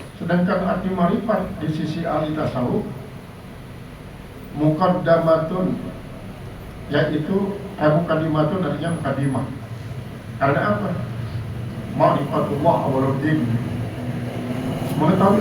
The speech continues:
apa itu merupakan awal daripada agama. Jadi, awal agama ni ada marifat. Dia ada syariat. Mar-, jadi, marifat duluan. Karena awaluma, awal wajibin alal insani marifatul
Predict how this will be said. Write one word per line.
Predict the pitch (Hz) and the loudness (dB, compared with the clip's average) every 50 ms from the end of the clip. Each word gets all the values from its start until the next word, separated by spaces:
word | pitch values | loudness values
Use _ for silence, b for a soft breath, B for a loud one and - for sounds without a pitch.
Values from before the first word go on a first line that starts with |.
| - | 6
apa | - 220 202 202 | 4 4 4 4
itu | 208 214 226 | 4 4 6
merupakan | 220 202 190 190 180 170 - - 214 214 214 208 - - - 165 | 6 6 6 6 6 4 4 6 6 6 4 4 0 0 2 4
awal | 170 170 220 214 202 196 | 6 6 8 6 6 4
daripada | 190 190 190 185 - - - 202 | 2 0 0 0 2 2 2 2
agama. | - 214 226 220 - - - - - - - - - - - - - - - - - - - - - - - - - | 2 2 2 2 2 -2 -2 -4 -6 -6 -6 -6 -6 -6 -8 -8 -8 -8 -8 -8 -8 -8 -8 -8 -8 -8 -8 -4 0
Jadi, | 151 151 - 214 - | 2 4 4 4 4
awal | - - 175 202 190 185 | 4 4 4 4 4 4
agama | 180 170 170 165 170 170 175 196 | 4 2 4 4 4 4 4 4
ni | 233 254 | 2 2
ada | 247 214 196 | 2 2 2
marifat. | 190 190 190 247 - - - 185 180 180 180 - - - - - - - - - - - - - - - - - - - - 143 | 2 4 2 2 2 0 0 -2 -2 -2 -2 -6 -8 -8 -10 -8 -10 -10 -10 -10 -12 -12 -12 -12 -12 -12 -12 -12 -10 -8 -4 -2
Dia | 147 - - | -2 0 0
ada | 170 165 | 0 0
syariat. | - 175 185 208 - - - - - - - - - - - - - - - - - - - - - - - - - - - - - | 0 0 0 0 0 -2 -4 -4 -4 -8 -10 -12 -12 -12 -12 -14 -14 -14 -14 -14 -14 -14 -14 -14 -14 -12 -12 -10 -10 -10 -12 -8 -6
Mar-, | - 165 165 170 170 - - - - - | -2 0 0 0 0 -2 -6 -6 -4 -2
jadi, | - - 214 | 0 2 4
marifat | 214 180 170 - 220 - 220 196 180 151 | 4 4 4 2 2 0 0 -2 -2 -2
duluan. | 156 156 156 143 123 113 - - - - - - - - - - - | -2 -2 -2 -2 -2 -4 -4 -6 -8 -12 -14 -14 -16 -16 -16 -12 -6
Karena | - 135 131 139 175 180 185 180 - - - - - - 175 | -4 -4 -2 0 0 0 0 -2 -4 -8 -12 -12 -6 2 4
awaluma, | 151 147 147 151 147 143 143 143 143 143 165 185 214 220 - - - - - - - - - - - - - | 4 6 6 6 6 6 4 4 2 2 2 2 2 2 0 -4 -6 -10 -12 -14 -14 -14 -16 -16 -10 -2 2
awal | - 147 147 143 147 156 143 143 139 139 | 4 4 6 6 4 4 2 2 2 2
wajibin | - 175 - - 135 131 156 165 135 | 2 2 2 0 0 -2 -2 -2 -2
alal | 135 135 151 151 147 - 123 | -2 -2 -2 -2 -2 -2 -2
insani | 127 120 120 - 127 123 123 - - - - - - - - - | -4 -4 -2 0 0 0 2 2 0 0 -4 -8 -10 -12 -10 -6
marifatul | - 151 147 143 147 147 - - - - - 147 | -2 0 0 0 0 0 0 -2 0 0 0 -2